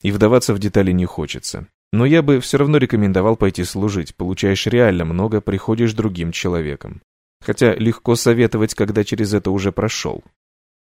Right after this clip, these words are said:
Хотите верьте, хотите нет, но могу побеседовать с человеком и с большой долей вероятности определить, был он в армии или нет.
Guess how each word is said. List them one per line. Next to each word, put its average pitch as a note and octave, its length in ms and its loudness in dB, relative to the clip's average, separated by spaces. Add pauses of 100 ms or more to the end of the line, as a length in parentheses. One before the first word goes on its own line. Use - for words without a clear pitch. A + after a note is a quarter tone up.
(180)
Хотите F#2+ 400 -2
верьте, F#2 360 0
хотите F2 400 -4
нет, C3 300 0 (140)
но G#2 120 2
могу B2+ 220 2
побеседовать G#2 640 0
с - 60 -8
человеком F2+ 540 0
и - 20 -2
с F2 80 -6
большой G#2 400 2
долей A2 220 4
вероятности F#2 640 0
определить, F2+ 600 -2 (100)
был A#2+ 280 4
он C#3 120 4
в B2+ 60 4
армии B2 360 4 (140)
или G#2 260 2
нет. D2 380 -8